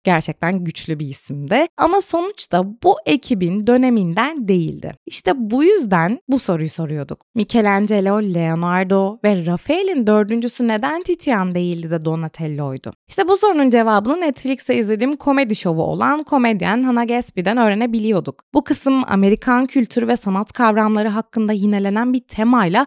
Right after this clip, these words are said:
bağlantı kuruyordu. Gatsby yüksek Rönesans esprisinin can alıcı noktası olarak burayı kullanmıştı.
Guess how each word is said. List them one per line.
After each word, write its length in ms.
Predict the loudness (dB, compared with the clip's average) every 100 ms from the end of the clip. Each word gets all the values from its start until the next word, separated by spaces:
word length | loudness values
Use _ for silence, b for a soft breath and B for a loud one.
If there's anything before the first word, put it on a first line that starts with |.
| 2
bağlantı 440 | 4 4 4 0 -6
kuruyordu. 500 | -4 -2 -2 -4 -8 _
Gatsby 340 | 2 2 2 2
yüksek 420 | 2 2 0 2
Rönesans 520 | 2 2 2 0 2 0
esprisinin 720 | -2 -2 -2 -2 0 0 2
can 200 | 2 2
alıcı 360 | 0 2 2
noktası 420 | 2 0 -4 -2
olarak 380 | -2 0 -2 -4
burayı 340 | -2 0 0 -2
kullanmıştı. 720 | -8 -8 -6 -8 -10 -10